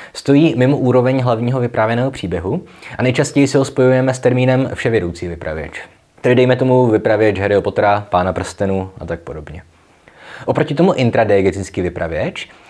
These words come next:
je sice sám objektem vyprávění, zároveň ale produkuje další příběhy, spadající do jiné roviny.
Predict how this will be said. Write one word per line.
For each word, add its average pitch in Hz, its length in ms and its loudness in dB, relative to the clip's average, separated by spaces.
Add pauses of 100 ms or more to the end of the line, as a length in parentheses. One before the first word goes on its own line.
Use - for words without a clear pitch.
je 117 140 0
sice 139 180 0
sám 143 320 0
objektem 101 500 0
vyprávění, 87 720 -4 (320)
zároveň 143 340 2
ale 143 60 2
produkuje 135 400 0
další 117 280 0
příběhy, 95 520 -4 (100)
spadající 110 480 0
do 98 80 0
jiné 87 220 -2
roviny. 80 340 -10